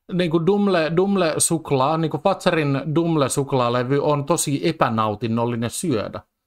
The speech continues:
Kattokaa, Orpo tuli takas. Orpo on käynyt jossain muualla, nyt hän tuli takas. Tota, tota, ähm, Dumle on, se on semmoista pehmeää, suussa sulavaa toffeeta.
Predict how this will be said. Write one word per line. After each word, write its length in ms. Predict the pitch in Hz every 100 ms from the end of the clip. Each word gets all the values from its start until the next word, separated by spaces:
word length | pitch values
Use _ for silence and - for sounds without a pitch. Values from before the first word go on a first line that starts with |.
| _ -
Kattokaa, 480 | 196 156 139 - - -
Orpo 300 | 220 214 190
tuli 200 | 175 165
takas. 540 | 156 170 113 101 - _ _ _ _
Orpo 300 | 190 196 190
on 80 | 175
käynyt 260 | 175 170 170
jossain 280 | - 170
muualla, 340 | 165 170 123 120
nyt 160 | 131
hän 100 | 127
tuli 180 | 113 113
takas. 400 | 107 104 110 - _ - - _ _ _
Tota, 340 | 143 135 143
tota, 480 | 135 139 135 135 123
ähm, 640 | 117 107 135 127 123 123 117 - _ _ _ _ _ - 175
Dumle 400 | 196 214 202 165
on, 400 | 165 156 147 - 139
se 120 | 185
on 100 | 160
semmoista 360 | 160 139 - -
pehmeää, 640 | 175 156 135 143 117 107 107
suussa 420 | 160 143 113 139
sulavaa 520 | - 135 117 107 107
toffeeta. 840 | - 156 139 - - 110 - -